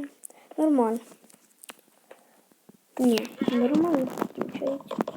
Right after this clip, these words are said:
Тут можна зробити ліжко ще одне, щоб, наприклад, там приїжджали, навідували. Давайте зробимо ще одне спеціально.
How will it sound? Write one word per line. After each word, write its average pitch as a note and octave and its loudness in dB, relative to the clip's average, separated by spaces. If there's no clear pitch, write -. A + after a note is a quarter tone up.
Тут C4+ -4
можна C#4 4
зробити C4 4
ліжко B3+ 2
ще A#3+ 4
одне, E4 6
щоб, E4 -6
наприклад, C#4 2
там B3+ 2
приїжджали, B3+ 2
навідували. B3+ -2
Давайте B3 4
зробимо B3 0
ще - -8
одне C4 -6
спеціально. A3+ -2